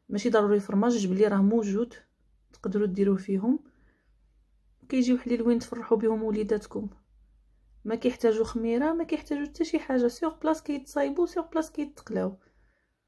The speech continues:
وراه ما فيهمش الزيت والو، لدرجه انا كنديرهم في الصفاير ما كيهبط منهم حتى شي حاجه تقريباً. نتمنى يعجبكم لا فيديو، ونتلاقاو ان شاء الله في فيديو جديد المره الجايه. مرحبا بكم عندي،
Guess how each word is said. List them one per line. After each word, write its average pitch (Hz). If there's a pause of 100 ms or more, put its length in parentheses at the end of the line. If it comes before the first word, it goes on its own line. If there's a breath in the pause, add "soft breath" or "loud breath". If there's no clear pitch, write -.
(560)
وراه 247
ما 247
فيهمش 262
الزيت 240
والو، 226
لدرجه 214
انا 240
كنديرهم 240
في 240
الصفاير 294
ما 285
كيهبط 269
منهم 277
حتى 349
شي 339
حاجه 240
تقريباً. 208 (3000 soft breath)
نتمنى 302
يعجبكم 254
لا 233
فيديو، 226
ونتلاقاو 247
ان 240
شاء -
الله 220
في 202
فيديو 208
جديد 214 (800 soft breath)
المره 226
الجايه. 208
مرحبا 233
بكم 220
عندي، 220